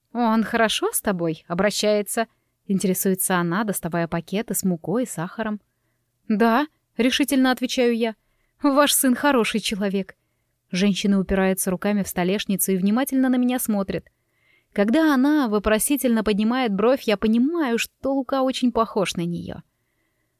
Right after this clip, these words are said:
«Хм, может и так. Просто ему нужна надежная спутница, которая будет держать его под контролем».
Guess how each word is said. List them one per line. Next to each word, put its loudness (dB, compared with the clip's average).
«Хм, 2
может 0
и 0
так. -12
Просто -2
ему 6
нужна 2
надежная 0
спутница, -4
которая -2
будет 2
держать 0
его 2
под -4
контролем». 0